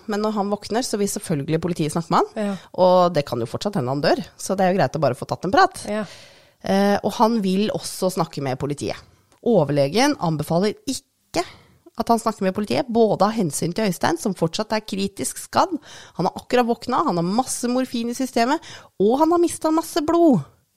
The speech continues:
Speaker 1: Når, når jeg fødte, så mistet jeg to liter blod.
Speaker 2: Mm.
Speaker 1: Jeg var helt surrete.
Speaker 2: Ja, ja.
Speaker 1: Eh, så det er, eh, eh, ikke bra.
Speaker 2: Nei.
Speaker 1: Eh, men, men også av hensyn til politiet, så mener overlegen at dette burde dere ikke gjøre. Fordi ofte når du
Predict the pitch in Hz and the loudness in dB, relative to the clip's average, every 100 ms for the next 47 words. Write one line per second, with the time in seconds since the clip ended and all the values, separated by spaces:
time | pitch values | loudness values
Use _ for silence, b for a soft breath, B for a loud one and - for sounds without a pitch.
0 | b b b b b b - - 202 208 | b b b b b b -18 -8 0 0
1 | 196 220 220 208 220 - 220 226 190 180 | 4 4 6 4 2 2 2 2 2 2
2 | 185 190 170 170 180 208 285 226 202 202 | 4 2 2 2 2 4 4 4 4 4
3 | - 160 220 - 165 113 160 185 196 220 | 2 0 0 2 0 2 0 0 2 0
4 | 185 160 - b b - 190 196 196 196 | -2 -4 -10 b b -2 2 2 4 2
5 | - - - 202 214 202 180 190 196 196 | 2 -2 -4 2 4 6 6 4 4 2
6 | 202 - B B B B B B - 202 | 0 -4 B B B B B B -4 -2
7 | 180 - - - 170 131 156 - - 190 | -2 -4 -6 -2 2 4 2 -4 -6 2
8 | 196 202 202 202 - 220 254 - 247 269 | 4 6 6 4 2 2 2 2 0 0
9 | 269 262 - - - 294 - 240 247 233 | 0 -2 -6 -10 -4 0 2 4 2 0
10 | - 170 175 190 233 240 220 196 247 240 | -2 -4 -2 -2 -2 -2 -4 0 0 2
11 | 220 165 180 147 139 156 175 - 190 185 | 0 2 2 0 0 0 -2 -4 -6 -4
12 | 170 - 175 147 127 120 143 254 113 95 | -4 -2 -2 -2 -2 -2 -2 0 0 -2
13 | - 214 269 - - 240 254 214 | -2 -2 -2 -6 -6 -2 0 0